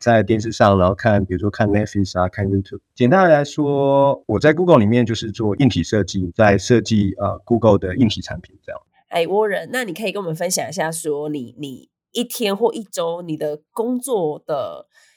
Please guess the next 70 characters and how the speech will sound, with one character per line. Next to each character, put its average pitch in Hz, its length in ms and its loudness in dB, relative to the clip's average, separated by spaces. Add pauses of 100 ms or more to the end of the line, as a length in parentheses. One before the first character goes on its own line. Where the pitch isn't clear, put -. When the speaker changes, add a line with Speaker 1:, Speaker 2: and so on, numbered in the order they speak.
(280)
Speaker 2:
呃， - 480 0
你 156 120 -8
大 226 180 -2
概 220 140 -4
都 202 120 -6
在 185 120 -4
做 185 200 -4
什 - 140 -10
么 - 120 -20
样 156 140 -4
的 143 80 -12
事 - 200 2
情 - 220 -14
吗？ - 120 -14
就 208 120 2
是 226 40 8
你 170 60 -2
的 156 80 -8
工 170 220 -4
作 180 160 -4
排 - 220 -12
程。 - 220 -10 (1120)
Speaker 1:
呃， 120 180 -4 (280)
我， 123 260 -2
我 143 80 -2
如 180 100 4
果 185 80 2
一 156 100 0
个 151 60 2
礼 117 140 0
拜 135 180 4
的 110 100 2
话， 123 200 2
可 110 120 -6
能 82 200 -6
会 113 180 0
有， 90 340 -6 (120)
会 139 140 2
有 98 120 2
几 87 180 -6
天 98 220 -4
是 120 100 -2
会 104 60 2
比 95 80 -10
较 101 100 -4
忙 92 340 -6
嘛， - 120 -20
吼。 - 220 -16
那 123 260 2 (640)
比 110 100 -2
如 107 140 2
说， 131 280 0
因 147 140 0
为 143 80 0
我， 104 380 -2
我 110 180 -2
的， 107 360 -2 (180)
我， 110 260 -4
我 113 200 -6
负 214 180 -2
责 135 120 2
案 139 200 4
子 104 160 -6
是 131 180 -4
跟 113 240 -2
美-， 98 300 -4 (360)
呃， 95 100 -6
是 131 120 0
要 127 80 6
去， 127 240 -4